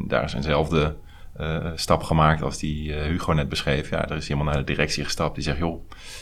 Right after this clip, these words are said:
ik wil hiermee aan de slag." En eigenlijk is gezegd, "Joh, doe maar. Ga, be-, begin maar." En zo is eigenlijk ons e-, ons eerste, eh, plan ontstaan. Dat is uiteindelijk, eh, wordt dat momenteel gebouwd in Utrecht. Eh,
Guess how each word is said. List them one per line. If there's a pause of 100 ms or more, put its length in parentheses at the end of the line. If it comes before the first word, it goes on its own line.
(100)
ik
wil
hiermee
aan
de
slag."
En
eigenlijk
is
gezegd,
"Joh, (680)
doe
maar. (180)
Ga,
be-,
begin
maar." (520)
En
zo
is
eigenlijk (120)
ons
e-,
ons
eerste,
eh, (180)
plan
ontstaan.
Dat
is
uiteindelijk,
eh, (240)
wordt
dat
momenteel
gebouwd
in
Utrecht. (680)
Eh,